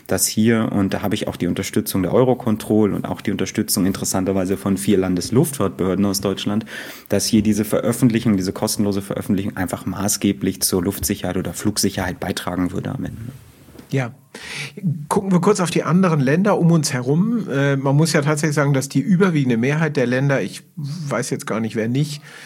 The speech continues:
Speaker 2: äh, die I P, V F R, Anflugkarten und auch die icao-Karte zumindest in digitaler Form kostenlos zur Verfügung stellt.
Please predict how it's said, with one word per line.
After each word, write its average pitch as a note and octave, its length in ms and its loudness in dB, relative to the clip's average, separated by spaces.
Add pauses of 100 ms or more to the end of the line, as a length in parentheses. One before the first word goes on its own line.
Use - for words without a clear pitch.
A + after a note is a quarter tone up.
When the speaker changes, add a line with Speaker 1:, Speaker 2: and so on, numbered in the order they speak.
(240)
Speaker 2:
äh, C3+ 320 2
die C#3 260 2
I C#3 200 2
P, D3 220 0
V C#3 300 2
F D3+ 140 -2
R, C#3+ 440 0
Anflugkarten C#3+ 1040 0
und F3 280 4
auch D3 120 0
die D3 140 0
icao-Karte C#3 1160 2 (220)
zumindest E3 480 4
in D#3 120 2
digitaler B2+ 520 2
Form D#3 360 2
kostenlos C#3 560 0
zur B2+ 120 -4
Verfügung G#2 460 -2
stellt. - 500 -10